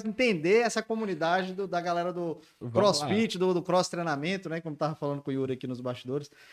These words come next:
Speaker 1: Cara, massa te conhecer e a
Speaker 2: Isso aí.
Speaker 1: gente registrar esse momento, viu,
Speaker 2: Isso
Speaker 1: Yuri?
Speaker 2: aí. Prazer é
Speaker 1: Bacana.
Speaker 2: meu.
Speaker 1: Vamos lá, Yuri, me
Speaker 2: Vamos
Speaker 1: conta
Speaker 2: lá.
Speaker 1: aí, como é que, que é essa história do, do, do cross, né? Como é que surgiu essa área da educação física na sua, na sua vida?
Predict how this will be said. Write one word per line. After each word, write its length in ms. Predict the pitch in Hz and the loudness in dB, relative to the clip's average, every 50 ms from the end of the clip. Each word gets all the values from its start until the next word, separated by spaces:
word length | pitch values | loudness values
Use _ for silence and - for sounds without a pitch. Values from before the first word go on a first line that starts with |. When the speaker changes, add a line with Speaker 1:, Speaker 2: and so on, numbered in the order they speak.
| - _ | -12 _
Speaker 1:
Cara, 260 | - 196 220 214 196 | 2 4 6 6 6
massa 400 | 190 196 202 214 226 220 - - | 6 6 6 6 6 4 4 2
te 120 | 185 - - | -2 6 8
conhecer 320 | - - 170 - - 170 | 8 8 8 6 2 2
e 100 | 180 196 | 4 4
a 40 | 214 | 6
Speaker 2:
Isso 80 | 220 214 | 4 4
aí. 40 | 190 | 2
Speaker 1:
gente 200 | 196 190 - 202 | 0 -2 -2 0
registrar 380 | 202 190 190 180 - 175 175 175 | 0 0 0 -2 -4 -4 -4 -4
esse 120 | 170 - | -4 -4
momento, 340 | 175 160 139 147 165 170 - | -6 -6 -4 -6 -6 -8 -6
viu, 80 | 165 175 | -4 -2
Speaker 2:
Isso 100 | 185 170 | -2 0
Speaker 1:
Yuri? 180 | 147 135 123 | 0 -2 -2
Speaker 2:
aí. 120 | 110 123 143 - _ - _ _ _ _ | -4 -6 -8 -14 _ -20 _ _ _ _
Prazer 280 | - 135 165 160 131 139 | 2 4 4 4 4 4
é 20 | |
Speaker 1:
Bacana. 240 | 165 175 190 190 170 | 4 6 6 6 4
Speaker 2:
meu. 100 | 143 123 - - - - _ _ - - _ _ _ _ - - - - - | 2 0 -2 -10 -20 -20 _ _ -20 -20 _ _ _ _ -20 -20 -20 -4 2
Speaker 1:
Vamos 240 | - 196 254 277 247 | 4 6 8 8 8
lá, 200 | 214 220 233 247 | 8 10 10 10
Yuri, 260 | 226 196 165 151 147 | 10 8 8 6 4
me 80 | 151 165 | 2 2
Speaker 2:
Vamos 160 | - - 208 226 | 4 4 4 6
Speaker 1:
conta 80 | - - | 8 8
Speaker 2:
lá. 20 | |
Speaker 1:
aí, 180 | 202 196 214 214 | 10 10 10 8
como 180 | 208 196 202 214 | 8 6 4 4
é 40 | 214 | 4
que, 320 | 214 - 233 226 208 190 180 | 4 6 8 8 10 8 8
que 120 | 185 - | 8 6
é 40 | 190 | 6
essa 140 | 190 - 202 | 6 6 4
história 360 | 180 - - 202 185 170 175 | 2 0 0 0 2 2 2
do, 100 | 165 165 | 0 -2
do, 340 | 147 143 151 151 143 131 139 | -4 -4 -4 -4 -4 -4 -4
do 60 | 139 139 | -4 -6
cross, 440 | - - 147 160 175 190 190 180 151 | -2 2 6 8 10 10 10 10 8
né? 100 | 175 175 | 4 0
Como 160 | - 175 175 | 0 0 0
é 40 | 185 | 0
que 80 | - - | 0 0
surgiu 640 | - 208 185 147 120 120 143 175 185 175 139 135 | 2 4 4 4 4 4 4 4 4 4 2 2
essa 280 | 127 131 131 - - 147 | 0 0 -2 0 0 2
área 200 | 143 143 147 143 | 2 2 2 2
da 100 | 143 135 | 0 -2
educação 420 | 135 120 - 139 131 - - 131 | -2 -2 -4 -8 -8 -6 -8 -10
física 360 | 117 - 139 139 139 - 147 | -10 -8 -8 -8 -8 -8 -10
na 60 | 127 123 | -10 -10
sua, 260 | - - 123 120 117 | -8 -6 -4 -4 -4
na 100 | 113 127 123 | -4 -6 -8
sua 200 | - - 120 113 | -6 -6 -6 -4
vida? 420 | 104 123 139 156 160 151 143 - | -6 -6 -6 -6 -4 -6 -6 -8